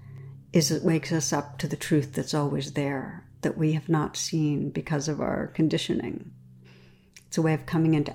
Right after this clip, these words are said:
active relationship. So how do we communicate? For many,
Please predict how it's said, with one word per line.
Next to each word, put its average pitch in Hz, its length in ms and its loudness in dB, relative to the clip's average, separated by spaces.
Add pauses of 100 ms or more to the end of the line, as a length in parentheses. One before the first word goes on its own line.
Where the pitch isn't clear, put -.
active 156 400 -6
relationship. 147 840 -2 (840)
So 214 380 6
how - 200 2
do 254 80 8
we 220 120 8
communicate? - 840 0 (1500)
For 180 500 6
many, 170 840 6